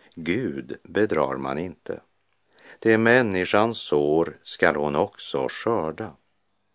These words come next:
Den som sår i sitt kötts åker skall av köttet skörda undergång. Men den som sår i andens åker skall av anden skörda evigt liv.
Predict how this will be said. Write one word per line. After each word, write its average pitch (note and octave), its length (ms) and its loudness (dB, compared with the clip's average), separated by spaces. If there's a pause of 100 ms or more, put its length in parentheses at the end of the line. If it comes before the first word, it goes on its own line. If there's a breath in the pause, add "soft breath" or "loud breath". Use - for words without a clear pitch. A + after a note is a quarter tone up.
(440 loud breath)
Den A2+ 260 6
som D2+ 280 0
sår F2+ 520 2
i D#2 240 -4
sitt - 280 -6
kötts - 600 -2
åker F2+ 640 -2 (320)
skall F2+ 580 2
av D#2+ 440 2
köttet - 800 -4
skörda D2+ 680 2
undergång. F2 920 -4 (920 soft breath)
Men G2+ 460 4
den D#2 220 2
som D2+ 220 -4
sår D2+ 480 2
i D#2 140 2
andens F2 720 0
åker F#2 640 -2 (320)
skall G#2 340 2
av G2 280 4
anden D2+ 880 -2
skörda C#2+ 580 0 (120)
evigt D#2+ 520 -4
liv. F2 460 -10